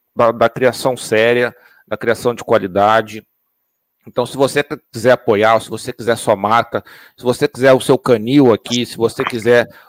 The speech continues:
ou se você tá prestando serviço pra criadores também, quiser apoiar o, o canal aqui com a gente,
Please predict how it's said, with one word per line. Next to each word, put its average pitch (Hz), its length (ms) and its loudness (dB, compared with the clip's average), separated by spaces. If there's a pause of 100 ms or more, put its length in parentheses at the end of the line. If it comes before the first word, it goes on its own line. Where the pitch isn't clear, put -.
(100)
ou - 60 -14
se - 120 -8
você 127 240 -2
tá 135 120 0
prestando 135 420 -4
serviço 120 560 -2
pra 117 140 -2
criadores 113 560 0
também, 110 320 -4
quiser 107 220 -2
apoiar 113 440 4
o, 110 260 4
o - 120 -14
canal 107 420 0
aqui 104 180 -6
com 110 120 -4
a 98 60 -2
gente, 113 440 -8